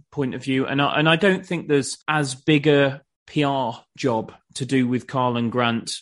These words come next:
or f-, for people to do with Karlan Grant to sort of rehabilitate him in the eyes of the, of the fans as there probably is with Callum Robinson, because we,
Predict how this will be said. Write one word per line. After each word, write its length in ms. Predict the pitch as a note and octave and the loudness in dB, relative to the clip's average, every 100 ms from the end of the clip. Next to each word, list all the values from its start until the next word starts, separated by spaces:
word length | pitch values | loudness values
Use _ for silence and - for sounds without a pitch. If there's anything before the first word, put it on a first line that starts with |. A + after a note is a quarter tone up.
| _ _ _ | _ _ _
or 200 | C3 A#2 | -6 -4
f-, 300 | A#2 - - | -6 -10 -12
for 160 | - B2+ | -6 -6
people 360 | - C#3+ C3 B2 | 0 -2 -2 -6
to 100 | A#2 | -2
do 180 | C3+ B2+ | 0 0
with 140 | B2 | -2
Karlan 380 | C3+ B2 B2 A#2 | -2 -2 -2 -2
Grant 260 | B2 A#2+ | -2 -2
to 40 | A2+ | -6
sort 220 | - B2+ | -6 -4
of 80 | B2 | 0
rehabilitate 720 | C3 A2+ B2+ A#2+ C3 B2 B2+ | 0 2 -2 -2 -4 -4 -4
him 80 | B2 | -4
in 80 | B2 | -2
the 100 | A#2+ | -2
eyes 300 | A#2+ A#2+ A#2+ | -2 -4 -8
of 100 | - | -4
the, 240 | A#2+ A#2+ - - - C3+ | -2 -2 -6 -20 -10 -8
of 100 | A#2 | -8
the 80 | |
fans 380 | - C3+ A#2+ A2+ | 0 0 2 -2
as 120 | A#2 | -4
there 100 | - | -6
probably 520 | B2+ - D3 C#3+ D3 C#3 | -6 -2 -2 0 2 2
is 240 | B2+ - | 0 -4
with 160 | A#2+ - | -8 -2
Callum 280 | B2 A#2 | -2 -2
Robinson, 640 | B2 A#2+ A#2 G#2+ G#2 F#2 - - - _ | -2 -2 -4 -6 -8 -10 -12 -20 -20 _
because 440 | C3 B2+ C#3 B2+ - _ | -4 2 0 0 -6 _
we, 200 | D3 C#3 | -2 0